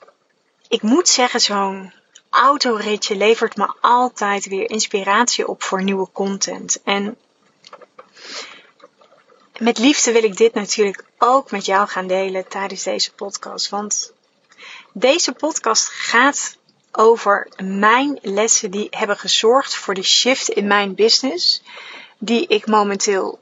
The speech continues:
doormaak. Ik was even afgeleid, want de meneer naast mij wilde zijn deur openen en die kwam bijna tegen mijn spiegel aan.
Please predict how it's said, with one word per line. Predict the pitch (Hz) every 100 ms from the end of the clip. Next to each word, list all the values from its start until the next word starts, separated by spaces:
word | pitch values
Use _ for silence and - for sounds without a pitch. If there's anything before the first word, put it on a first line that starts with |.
| _
doormaak. | 180 165 233 269 247 233 226 220 - - _ _ _ _ _ _ _ - _ _
Ik | - 202
was | 185 - -
even | 233 262 -
afgeleid, | 208 - - 208 214 294 - -
want | 190 196 - - - - - - - - - - - _
de | 247
meneer | 254 269 277
naast | 254 240 247 -
mij | 208 208 -
wilde | 208 226 220
zijn | 214 214 202
deur | 220 247
openen | - 208 214 214 196 190
en | - 196
die | 185 196 190 _
kwam | - 202
bijna | 196 220 208
tegen | 202 190 196
mijn | 190 190
spiegel | - 233 226
aan. | - 214 262